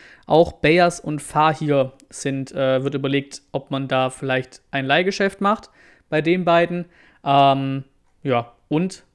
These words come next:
was hier auch interessant ist, in dem Artikel, klar, Sosa, Kalinic werden genannt. Ähm, bei Mangala wäre man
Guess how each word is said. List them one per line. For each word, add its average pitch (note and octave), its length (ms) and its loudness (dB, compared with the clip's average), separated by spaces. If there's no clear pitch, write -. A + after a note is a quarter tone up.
was C#3 160 -4
hier - 120 -4
auch E3+ 100 2
interessant E3 340 -2
ist, E3 100 -6
in C#3+ 180 -8
dem D#3+ 240 -2
Artikel, F3+ 540 -2
klar, C#3 400 0
Sosa, C#3+ 460 -2
Kalinic D#3 320 -4
werden F3 180 0
genannt. D#3+ 560 -6
Ähm, C3 680 0
bei C#3+ 500 0
Mangala C#3 600 4
wäre C#3+ 300 2
man C#3 280 0